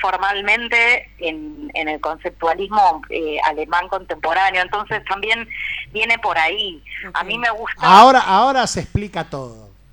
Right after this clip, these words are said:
Speaker 3: Es
Speaker 1: No
Speaker 3: como
Speaker 1: sé.
Speaker 3: que ahora ya se cerró el círculo para mí.
Speaker 1: No,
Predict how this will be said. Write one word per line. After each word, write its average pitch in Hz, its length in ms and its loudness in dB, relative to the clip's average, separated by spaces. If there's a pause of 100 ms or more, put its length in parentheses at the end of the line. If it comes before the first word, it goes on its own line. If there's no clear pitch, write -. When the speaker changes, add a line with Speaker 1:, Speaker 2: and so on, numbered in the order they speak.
(240)
Speaker 3:
Es 196 200 -4
Speaker 1:
No 208 60 -12
Speaker 3:
como 214 220 2
Speaker 1:
sé. - 60 -12
Speaker 3:
que 214 100 4
ahora 269 380 8
ya 247 300 2
se 226 200 -4
cerró 190 360 -6
el 226 120 -4
círculo 180 520 -8
para 143 220 -10
mí. 120 240 -18 (1300)
Speaker 1:
No, 269 100 -8